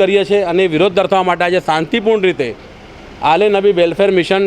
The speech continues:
ચેરિટેબલ ટ્રસ્ટના સૌ સભ્યો અહીંયા કલેક્ટરશ્રીને એક આવેદનપત્ર આપવામાં આવ્યા છે અને મામલતદાર શ્રી જીવાણીજી રૂબરૂ મળ્યા, એમને અમારી આ વાત રજ-, લેખિતમાં રજૂઆત કરી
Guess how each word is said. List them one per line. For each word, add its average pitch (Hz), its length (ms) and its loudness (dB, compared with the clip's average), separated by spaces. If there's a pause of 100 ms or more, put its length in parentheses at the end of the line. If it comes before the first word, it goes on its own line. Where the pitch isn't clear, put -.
(160)
ચેરિટેબલ 185 420 0
ટ્રસ્ટના 175 420 0
સૌ 196 160 2
સભ્યો 185 320 -2
અહીંયા 180 300 -2
કલેક્ટરશ્રીને 175 640 0
એક 165 160 0
આવેદનપત્ર 165 460 0
આપવામાં 165 360 0
આવ્યા 165 240 2
છે 185 60 2
અને 175 180 0
મામલતદાર 160 440 0
શ્રી 160 240 -2
જીવાણીજી 156 480 0
રૂબરૂ 143 240 0
મળ્યા, 170 260 0 (420)
એમને 170 200 2
અમારી 165 360 2
આ 160 100 0
વાત 165 160 0 (520)
રજ-, 139 260 0
લેખિતમાં 160 440 0
રજૂઆત 165 300 0
કરી 185 260 2